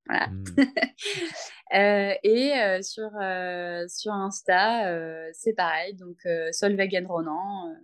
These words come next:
Speaker 1: tout simplement. Donc, c'est nos deux prénoms avec and au milieu.
Speaker 2: Trop bien. Merci du fond du cœur.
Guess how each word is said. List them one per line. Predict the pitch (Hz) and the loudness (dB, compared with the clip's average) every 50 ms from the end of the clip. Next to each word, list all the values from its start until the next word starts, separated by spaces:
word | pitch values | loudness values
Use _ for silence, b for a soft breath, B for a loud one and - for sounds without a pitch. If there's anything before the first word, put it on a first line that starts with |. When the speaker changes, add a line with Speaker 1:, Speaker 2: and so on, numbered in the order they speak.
| - _ _ _ _ _ _ _ _ _ _ | -20 _ _ _ _ _ _ _ _ _ _
Speaker 1:
tout | _ - - | _ -12 -6
simplement. | - - 180 175 - 170 160 160 160 190 | -4 -2 -2 -2 -2 0 2 2 2 2
Donc, | 190 165 170 | 2 0 -2
c'est | - 202 | 2 4
nos | 202 240 277 | 6 8 8
deux | 240 269 | 6 6
prénoms | 254 - - 196 190 202 226 254 262 | 2 0 -2 -2 -2 0 -2 -2 0
avec | - - 180 185 196 208 - - _ - | 0 2 2 2 2 0 -2 -6 _ 0
and | 208 233 240 226 - - - | 2 2 2 2 0 -4 -2
au | 247 | 0
milieu. | 247 247 214 180 165 - - _ _ _ _ _ _ _ _ _ _ _ _ _ _ | 2 2 0 -2 -6 -8 -8 _ _ _ _ _ _ _ _ _ _ _ _ _ _
Speaker 2:
Trop | - - - - 98 98 | -16 -4 2 4 6 6
bien. | 92 85 82 87 92 - _ B B B B B B B B B B B B B _ _ | 6 4 0 -4 -8 -12 _ B B B B B B B B B B B B B _ _
Merci | - 98 104 117 131 127 - - 139 | -4 0 4 4 4 2 0 -4 -8
du | 120 104 | -8 -10
fond | - - 139 143 | -8 -4 -4 -4
du | 139 131 127 123 | -2 -2 -4 -4
cœur. | - - 92 117 - - - _ _ | -4 -4 -4 -4 -6 -10 -20 _ _